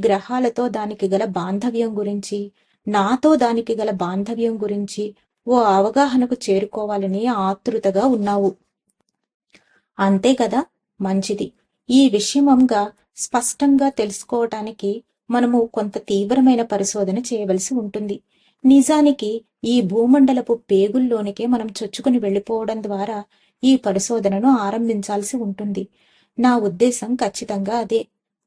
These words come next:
ఈ భావన నీకు భయాన్ని కలిగిస్తుందా?" "అవును," అన్నాను నేను తక్షణమే.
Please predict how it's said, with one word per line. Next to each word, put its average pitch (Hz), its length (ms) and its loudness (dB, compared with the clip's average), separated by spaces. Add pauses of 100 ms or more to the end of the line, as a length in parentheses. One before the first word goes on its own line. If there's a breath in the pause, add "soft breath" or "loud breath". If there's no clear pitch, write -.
(360)
ఈ 254 140 4
భావన 208 540 -2
నీకు 240 240 0
భయాన్ని 196 460 2
కలిగిస్తుందా?" 208 760 -6 (1500)
"అవును," 277 380 6
అన్నాను 220 420 0
నేను 233 320 0
తక్షణమే. 208 500 -4